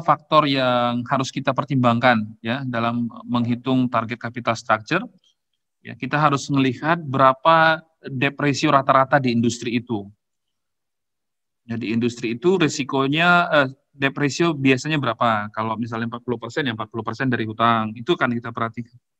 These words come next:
Hmm. Berapa time interest earn ratio, ya, eh, under different scenario? Dari beberapa skenario kita harus memperhatikan berapa ta-, T I E-nya.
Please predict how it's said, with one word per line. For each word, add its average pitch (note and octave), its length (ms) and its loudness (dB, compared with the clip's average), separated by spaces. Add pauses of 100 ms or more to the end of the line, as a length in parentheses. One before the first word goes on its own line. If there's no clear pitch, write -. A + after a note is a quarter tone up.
(600)
Hmm. B2 240 -10 (1300)
Berapa F3+ 320 2
time F#3+ 240 4
interest F3 400 4
earn E3 80 6
ratio, D#3 640 4
ya, C#3 400 -2 (240)
eh, B2 320 2
under C#3 400 4
different C3 400 0
scenario? C3+ 640 2
Dari A2+ 320 -2
beberapa A#2 480 -4
skenario B2 400 0
kita C#3 180 0
harus B2+ 140 0
memperhatikan A#2+ 400 -2
berapa A#2 320 0
ta-, A#2+ 160 -4 (160)
T C3 160 -2
I C3 240 0
E-nya. A2+ 240 0